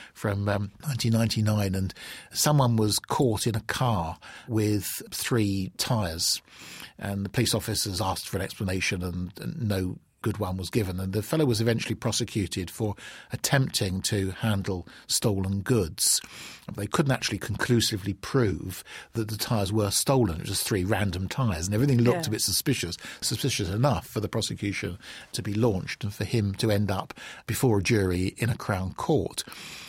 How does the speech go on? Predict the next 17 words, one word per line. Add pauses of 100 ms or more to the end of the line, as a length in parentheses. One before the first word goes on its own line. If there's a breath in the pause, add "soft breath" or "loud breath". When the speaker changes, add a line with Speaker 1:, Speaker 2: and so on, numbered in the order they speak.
(220 loud breath)
Speaker 1:
And,
uh, (920 loud breath)
after
the
jury
had
retired,
they
passed
a
note
back
to
the
judge
that
said